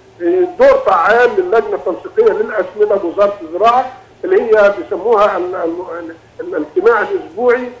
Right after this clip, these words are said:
إحنا محددينه تقريبًا الأربع على طول من كل أسبوع، آه، لمتابعة ما تم شحنه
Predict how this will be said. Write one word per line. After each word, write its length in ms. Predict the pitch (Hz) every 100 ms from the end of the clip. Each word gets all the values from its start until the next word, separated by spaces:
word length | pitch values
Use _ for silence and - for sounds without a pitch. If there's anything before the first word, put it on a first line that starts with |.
| -
إحنا 180 | - 202
محددينه 480 | 185 - 180 254 240
تقريبًا 500 | 208 - 220 233 233 226 202
الأربع 440 | 214 233 240 170
على 160 | 175 170 -
طول 120 | 220
من 120 | 180 -
كل 200 | 226 202 175
أسبوع، 340 | - 247 262 262 - - _ _ _ _
آه، 300 | 208 220 220
لمتابعة 680 | - 214 208 262 262 240 254 - - _
ما 260 | 226 247 208
تم 360 | 214 254 214
شحنه 380 | 180 254 277 277